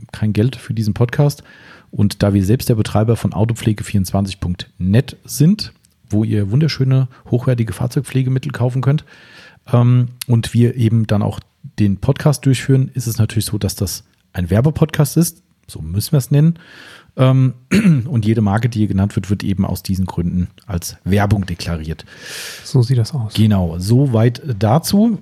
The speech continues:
Speaker 1: Ähm, Monatsrückblick ist ja immer so eine schöne Sache, da kann man so ein bisschen frei babbeln, weil mir ist ja gestern oder vorgestern aufgefallen, dass der Rückblick sich zum Teil doppeln wird mit dem, äh,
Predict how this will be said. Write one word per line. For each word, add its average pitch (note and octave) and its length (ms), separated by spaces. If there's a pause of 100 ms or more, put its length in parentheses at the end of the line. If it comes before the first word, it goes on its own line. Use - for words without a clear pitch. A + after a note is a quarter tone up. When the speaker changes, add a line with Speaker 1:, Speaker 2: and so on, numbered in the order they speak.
(120)
Speaker 1:
Ähm, D3+ 440 (1300)
Monatsrückblick B2 800
ist A#2+ 120
ja A#2+ 60
immer A#2 160
so A2+ 80
eine A2 100
schöne G#2+ 260
Sache, G#2 220
da G2+ 80
kann G#2+ 160
man A2 160
so F2 100
ein - 20
bisschen - 200
frei G2 200
babbeln, G#2+ 400
weil A2 240 (720)
mir A2 140
ist G#2+ 60
ja A2+ 80
gestern B2 320
oder A2 80
vorgestern A#2+ 400
aufgefallen, B2+ 480
dass A2+ 160
der G2+ 120
Rückblick C#3 360
sich B2 180
zum G#2+ 160
Teil A#2 220
doppeln A#2+ 380
wird C3 200
mit B2 180
dem, A2+ 260
äh, A2 200